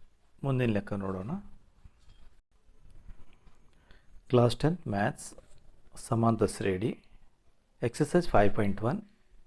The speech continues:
ಹೊಸ ಚಾಪ್ಟರ್ ಸಮಾಂತರ ಶ್ರೇಣಿ. ಎಕ್ಸರ್ಸೈಸ್ ಫೈವ್ ಪಾಯಿಂಟ್ ಒನ್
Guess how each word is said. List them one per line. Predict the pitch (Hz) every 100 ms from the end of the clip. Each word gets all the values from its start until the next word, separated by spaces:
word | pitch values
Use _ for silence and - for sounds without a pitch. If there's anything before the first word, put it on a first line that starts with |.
| -
ಹೊಸ | 120 113 123 110 101 92 - _ _
ಚಾಪ್ಟರ್ | - - - - - _ _ _ _ - - - _ - - - -
ಸಮಾಂತರ | 123 110 101 104
ಶ್ರೇಣಿ. | 110 92 120 - - - - - - - - - - - - - - - - - -
ಎಕ್ಸರ್ಸೈಸ್ | 120 151 185 175
ಫೈವ್ | 127 123 120
ಪಾಯಿಂಟ್ | 120 110
ಒನ್ | 139